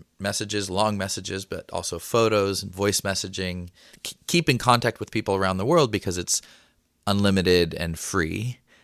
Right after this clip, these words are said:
to send messages to anybody anywhere on on Earth. So, uh, that means that all of the kind of traveling Chinese,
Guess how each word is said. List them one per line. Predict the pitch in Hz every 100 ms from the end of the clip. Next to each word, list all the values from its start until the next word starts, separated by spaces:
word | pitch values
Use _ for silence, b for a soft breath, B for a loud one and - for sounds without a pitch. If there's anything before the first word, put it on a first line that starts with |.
| b -
to | 90
send | - 92 85
messages | 85 - 82 80
to | -
anybody | - 87 82 80 78 - _ -
anywhere | 82 80 80 76 - -
on | 78 - - _ _
on | - - -
Earth. | 127 - - - B B B B
So, | - - 104 101 - _ -
uh, | 95 - -
that | 98 110 113 101
means | 101 87 87 -
that | 87 82 - _ _ _ _ _ _ _ -
all | 87 98
of | 95
the | 92
kind | - 87
of | 87
traveling | - 107 104 104 92
Chinese, | 117 101 95 92 90